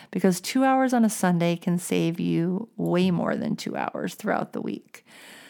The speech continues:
So schedule this at a time that really works with you,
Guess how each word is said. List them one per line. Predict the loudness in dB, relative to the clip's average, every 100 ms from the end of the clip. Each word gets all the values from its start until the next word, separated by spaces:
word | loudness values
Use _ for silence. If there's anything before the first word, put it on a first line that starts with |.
| -20 -4
So | 2 4
schedule | 2 2 2 2 2 2
this | 2 2
at | 0
a | 0
time | -2 -6 -2 2 2 2 0 -2 _ _ _ _ _ _ _ -6
that | 0 2 2 0
really | -2 2 2 2
works | 0 -2 -4 -8 -4
with | -2
you, | 0 0 -2 -4